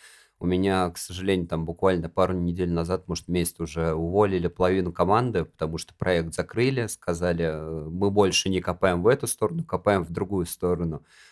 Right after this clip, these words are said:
Вот, и я параллельно там как бы, э, смотрел вакансии там на русском рынке, чтобы с удаленкой, и вот это все. И там вроде бы есть, но не сказать, что прям вау, многие компании хотят брать удаленщиков.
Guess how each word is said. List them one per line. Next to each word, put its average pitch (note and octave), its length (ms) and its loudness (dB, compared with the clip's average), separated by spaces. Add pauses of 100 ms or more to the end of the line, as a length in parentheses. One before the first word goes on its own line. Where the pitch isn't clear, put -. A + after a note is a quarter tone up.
(140)
Вот, G#2 380 4
и F#2+ 60 4
я A2+ 120 6
параллельно G2 460 2
там E2+ 140 -4
как E2+ 180 -10
бы, D#2+ 840 -4
э, E2 40 -4
смотрел F2+ 540 0
вакансии E2 880 -2
там D2 420 -10
на D2+ 240 -4
русском F#2+ 380 -2
рынке, C#3 360 2
чтобы F2+ 320 -4
с - 140 -8
удаленкой, G2+ 640 2
и - 20 2
вот F2 200 -4
это F2 180 -6
все. - 280 0 (300)
И E2 80 -6
там G2+ 180 2
вроде A#2 260 2
бы G#2+ 160 0
есть, C3 340 2
но A2+ 40 0
не G2 120 0
сказать, G2+ 360 2
что F#2+ 200 -2
прям F2+ 500 0
вау, F2 320 6
многие D#2+ 420 -6
компании F#2 520 2
хотят E2+ 320 -4
брать E2+ 280 -6
удаленщиков. F#2 560 2